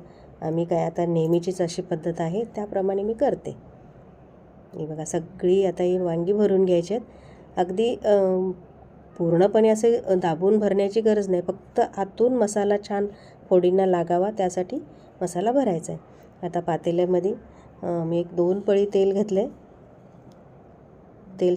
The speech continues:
छान गरम होऊ द्यायचं आहे आणि मग बाकीचं साहित्य घालायचं. एकदा आता ह्याच्यामध्ये जास्त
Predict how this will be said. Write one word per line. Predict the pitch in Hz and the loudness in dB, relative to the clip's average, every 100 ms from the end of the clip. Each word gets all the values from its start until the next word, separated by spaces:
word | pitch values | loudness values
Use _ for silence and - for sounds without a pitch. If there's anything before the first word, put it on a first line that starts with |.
| 180 | -2
छान | 190 180 185 | -2 0 0
गरम | 180 180 180 190 | 0 0 0 0
होऊ | 180 | 0
द्यायचं | 175 175 170 196 | 2 2 2 -2
आहे | |
आणि | 180 170 | -2 -2
मग | 175 196 294 - - - - - - 185 | 0 0 -2 -10 -20 -20 -20 -20 -14 -10
बाकीचं | 160 160 175 | -8 -8 -8
साहित्य | 170 165 160 - | -2 -2 -2 -4
घालायचं. | 185 175 175 175 311 - - - - - | -2 0 -2 -2 -8 -10 -20 -20 -16 -6
एकदा | 190 214 220 - - | 2 4 4 2 -2
आता | 185 185 | -2 2
ह्याच्यामध्ये | 214 208 214 214 214 | 2 2 2 4 4
जास्त | 190 - | 2 0